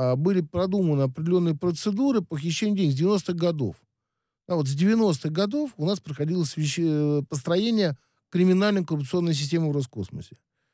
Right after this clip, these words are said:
Комарову эту систему не удалось сломать, ну, потому что он был более мягкий человек, он не умел, не умел работать с эт-, с этой в, в, В П К-шной системой. А, значит, э, и попытки были уголовных дел, кстати, инициированы были в том числе и Рогозиным, когда он был курирующим вице-премьером.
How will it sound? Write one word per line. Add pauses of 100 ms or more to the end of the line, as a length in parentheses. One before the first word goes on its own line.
(180)
Комарову
эту
систему
не
удалось
сломать,
ну,
потому
что
он
был
более
мягкий
человек,
он (300)
не
умел,
не
умел
работать
с
эт-,
с
этой
в,
в,
В
П
К-шной
системой. (400)
А,
значит,
э,
и (140)
попытки
были
уголовных
дел, (160)
кстати,
инициированы
были
в
том
числе
и
Рогозиным,
когда
он
был (380)
курирующим
вице-премьером.